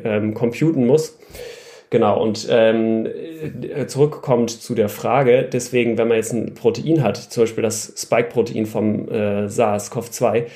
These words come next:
das ist ja tausendzweihundertdreiundsiebzig, ähm, Aminosäuren lang. Und das kann man jetzt sozusagen in kleine Peptidschnipsel, also Peptide sind ja einfach kleine Proteinschnipsel,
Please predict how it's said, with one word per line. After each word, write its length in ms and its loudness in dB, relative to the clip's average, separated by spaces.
das 140 -6
ist 160 -4
ja 320 6
tausendzweihundertdreiundsiebzig, 1500 0
ähm, 500 2
Aminosäuren 560 4
lang. 220 0
Und 280 2
das 240 -2
kann 160 2
man 100 4
jetzt 160 2
sozusagen 320 0
in 120 -2
kleine 340 2
Peptidschnipsel, 880 -2
also 160 -2
Peptide 420 -6
sind 100 -2
ja 100 0
einfach 200 -8
kleine 280 -2
Proteinschnipsel, 720 -6